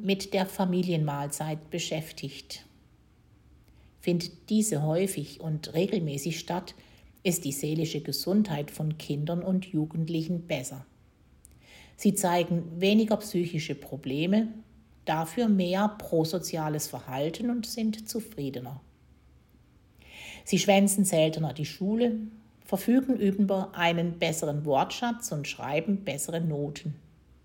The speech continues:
Sie sind seltener Mobbing ausgesetzt und greifen weniger zu Drogen, Alkohol und Zigaretten.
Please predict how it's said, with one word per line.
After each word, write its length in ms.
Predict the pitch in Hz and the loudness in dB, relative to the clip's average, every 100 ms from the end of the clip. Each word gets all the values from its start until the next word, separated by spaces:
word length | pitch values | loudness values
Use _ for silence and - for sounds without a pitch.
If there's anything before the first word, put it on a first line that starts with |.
| _ - _ _ _ - - - - - | _ -20 _ _ _ -20 -20 -20 -18 -18
Sie 260 | - - 190 | -6 0 2
sind 400 | 190 214 208 202 | 4 4 4 4
seltener 480 | - 185 185 175 170 | 2 4 4 4 4
Mobbing 420 | 170 220 202 160 | 6 6 4 2
ausgesetzt 720 | 151 151 - 160 185 185 - | 0 -2 -2 -2 -2 -2 -2
und 180 | 175 - | 0 0
greifen 500 | - 120 131 143 143 | -4 -4 -4 -6 -4
weniger 400 | 139 151 165 160 | -4 -2 -4 -4
zu 100 | 196 | -6
Drogen, 840 | 170 - 135 170 - 202 202 208 - | -8 -2 2 2 2 2 4 2 -2
Alkohol 680 | 151 147 151 151 165 165 170 | -4 -4 -2 -2 0 0 -2
und 380 | 185 170 - - | -2 -6 -6 -8
Zigaretten. 600 | 196 202 165 139 156 | 0 0 0 -2 -4